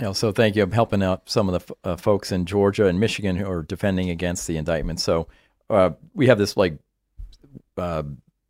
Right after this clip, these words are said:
pass-through website, lec-, electorsfund dot org.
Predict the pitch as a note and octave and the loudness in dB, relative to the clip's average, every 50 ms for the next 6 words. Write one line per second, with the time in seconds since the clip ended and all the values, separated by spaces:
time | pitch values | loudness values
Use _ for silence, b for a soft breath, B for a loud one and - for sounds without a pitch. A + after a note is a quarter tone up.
0 | _ - A2+ G#2+ G2+ - - - G#2 F2+ F2+ F#2+ F2+ E2+ - - - F2 D#2+ D#2 | _ 4 6 6 6 6 4 0 0 4 4 4 4 4 2 2 2 2 2 0
1 | - - _ - A2+ A2+ A2 G#2+ - - A2 G#2+ A2 A2 G#2+ G#2 A2+ - - - | -2 -6 _ -2 4 4 4 4 2 -2 -4 -2 0 4 4 2 2 0 -2 2
2 | A#2 G#2 G2 G2 - - _ G2+ F#2 F2+ F2 F2 F2 E2+ D#2+ F#2+ E2+ D#2 D#2 - | 2 2 2 2 -2 -4 _ 2 2 4 2 2 0 0 0 2 2 2 0 -2
3 | - F2+ E2 D#2 C#2 C#2 E2 - - | -6 -6 -4 -4 -4 -4 -6 -8 -12